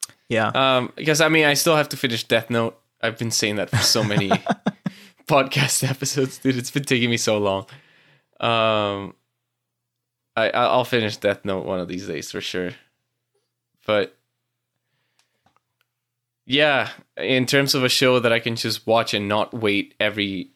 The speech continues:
Speaker 2: every week for an episode, I, I'll check out, uh, Kino's Journey.
Speaker 1: Mm-hmm.
Speaker 2: And maybe finish ReZero as well. Fuck.
Speaker 1: <laughs>
Speaker 2: God damn it.
Speaker 1: I got some stuff I gotta, I gotta go through as well. Um,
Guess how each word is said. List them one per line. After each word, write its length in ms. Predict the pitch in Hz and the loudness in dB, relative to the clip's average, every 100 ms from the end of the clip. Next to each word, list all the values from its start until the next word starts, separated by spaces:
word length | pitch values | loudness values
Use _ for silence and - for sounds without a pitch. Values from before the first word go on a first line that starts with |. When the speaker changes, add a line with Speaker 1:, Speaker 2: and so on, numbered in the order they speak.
| - | -6
Speaker 2:
every 220 | 101 107 | -6 -4
week 360 | 101 104 92 - - | -4 -4 -6 -10 -16
for 240 | - 104 | -4 -2
an 100 | 95 | 0
episode, 460 | 95 90 - 92 90 - | -2 -2 -4 -2 -4 -4
I, 140 | 101 - | -4 -2
I'll 120 | 104 | -2
check 260 | - 98 101 | -2 -2 0
out, 220 | 90 - _ 87 | -2 -4 _ -4
uh, 200 | 92 92 | -4 -4
Kino's 380 | - 92 87 - | -6 -6 -6 -8
Journey. 380 | 87 90 92 - | -8 -6 -8 -6
Speaker 1:
Mm-hmm. 360 | 165 123 120 101 101 _ _ _ _ _ _ _ - | -2 0 0 -2 -8 _ _ _ _ _ _ _ -4
Speaker 2:
And 140 | 110 | -2
maybe 240 | 110 107 104 | 0 2 0
finish 500 | - 104 95 92 - | 0 -2 -2 -4 -6
ReZero 560 | 107 101 - 92 85 90 | -6 -4 -2 0 0 -2
as 120 | - | -4
well. 200 | 98 107 - | -8 -10 -16
Fuck. 880 | - 95 95 - 131 277 - - - - - | -16 -10 -8 -6 -4 -2 -2 -2 -4 -8 -8
Speaker 1:
<laughs> 260 | _ _ - | _ _ -2
Speaker 2:
God 220 | 127 120 | -2 0
damn 200 | - 98 208 | -2 -2 -2
it. 140 | - - - - - 120 | -4 -8 -12 -16 -8 -2
Speaker 1:
I 80 | |
got 140 | 110 107 | 0 2
some 120 | 180 | 2
stuff 240 | 269 294 | 4 2
I 60 | 113 | 2
gotta, 320 | 110 104 - | 2 2 2
I 60 | 117 | 0
gotta 140 | 107 | 0
go 200 | 101 101 | -2 -4
through 160 | 101 101 | -2 -6
as 160 | 95 | -4
well. 240 | 104 98 - - _ _ - | -6 -6 -10 -20 _ _ -4
Um, 600 | 113 117 113 117 113 | 0 2 0 -2 -2